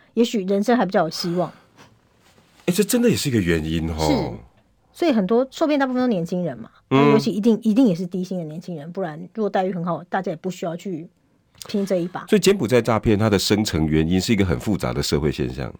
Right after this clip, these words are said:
Speaker 1: 是，那当然跟台湾的低薪有关系，低薪、高物价、高房价一定有很大的关系。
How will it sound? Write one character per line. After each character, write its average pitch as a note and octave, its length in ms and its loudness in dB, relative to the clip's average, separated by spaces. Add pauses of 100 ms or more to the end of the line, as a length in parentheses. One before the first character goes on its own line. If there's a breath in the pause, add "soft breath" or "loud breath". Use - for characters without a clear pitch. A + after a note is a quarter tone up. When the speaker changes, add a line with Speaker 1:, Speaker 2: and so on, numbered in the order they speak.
Speaker 1:
是， G#3 300 -2
那 A#3 100 2
当 D4+ 160 4
然 B3 160 4
跟 A#3 160 4
台 F#3+ 160 0
湾 F#3 140 2
的 F3+ 100 2
低 F#3+ 160 -2
薪 F#3+ 160 -4
有 D#3 100 -4
关 E3 220 -10
系， E3+ 260 -12 (100)
低 C4 140 4
薪、 B3 400 2
高 A3+ 160 2
物 A#3 160 0
价、 G3 220 -2
高 F3+ 180 -2
房 E3 220 -4
价 E3 200 -6 (220)
一 A3+ 100 -2
定 A#3+ 140 2
有 F#3 120 0
很 D#3 120 -4
大 E3 180 -4
的 F3 60 -10
关 D#3+ 200 -12
系。 - 240 -18